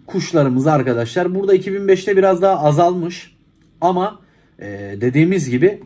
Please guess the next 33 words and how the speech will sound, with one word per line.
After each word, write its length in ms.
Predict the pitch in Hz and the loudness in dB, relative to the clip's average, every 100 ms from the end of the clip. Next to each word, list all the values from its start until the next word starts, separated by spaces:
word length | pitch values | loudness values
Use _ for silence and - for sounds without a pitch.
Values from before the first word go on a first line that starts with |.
| - _ - | -20 _ -10
kuşlar 420 | 170 151 190 170 | -6 0 2 2
yine 160 | 175 | 2
aynı 220 | 170 170 156 | 2 0 -2
şekilde 360 | 151 175 185 | -4 -2 2
o 160 | 175 147 | 4 4
bin 160 | 147 | 2
dokuz 220 | 151 147 170 | 0 2 2
yüz 120 | 160 | 2
doksan 320 | 147 - 147 | -2 -2 -2
sekiz 360 | 143 156 175 151 | -2 -4 -4 -2
doksan 400 | 131 - 147 147 | -2 -2 -2 -2
dokuz 300 | 151 170 147 | -2 -2 0
dönemiyle 540 | 139 160 160 135 180 - - - | 0 2 2 2 -2 -10 -14 -8
hiçbir 300 | 127 - 190 | -8 -2 2
alakası 540 | 147 123 113 120 - | 2 2 0 -4 0
yok. 180 | 131 - _ _ _ | 0 -2 _ _ _
Yani 140 | 110 127 | -6 -6
siz 200 | 185 233 | -4 -2
de 140 | 208 | 2
buraya 200 | 180 170 | 6 6
siteye 340 | 160 - 185 185 | 4 2 2 4
girip 300 | 180 175 170 | 0 0 2
böyle 220 | 160 175 | 2 4
araştırabilirsiniz. 960 | 170 160 - 175 175 185 151 147 151 | 2 0 -2 -2 0 -2 -2 -10 -6
Böyle, 340 | 135 127 185 185 _ _ _ _ _ - | -2 0 -2 -6 _ _ _ _ _ -16
e, 160 | 101 | -12
güzel 360 | 107 139 175 269 | -6 -2 0 2
oluyor 240 | 208 151 | 2 2
yani 300 | 131 123 117 | 0 -2 -4
bakmak, 520 | 123 139 156 143 139 - | -4 -4 -4 -4 -4 -6
araştırmak 760 | 127 147 143 - 147 131 127 | 0 0 0 -4 -6 -6 -4
bazı 300 | 127 135 135 | 0 0 0
şeyleri. 440 | 127 135 120 117 | -4 -2 -2 -2